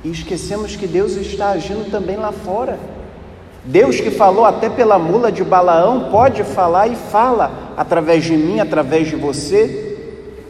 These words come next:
e através de quem Ele quiser. Jesus nos lembra que o Espírito sopra onde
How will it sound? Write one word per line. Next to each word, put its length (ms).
e 40
através 440
de 120
quem 220
Ele 180
quiser. 460
Jesus 420
nos 220
lembra 480
que 160
o 80
Espírito 800
sopra 1160
onde 480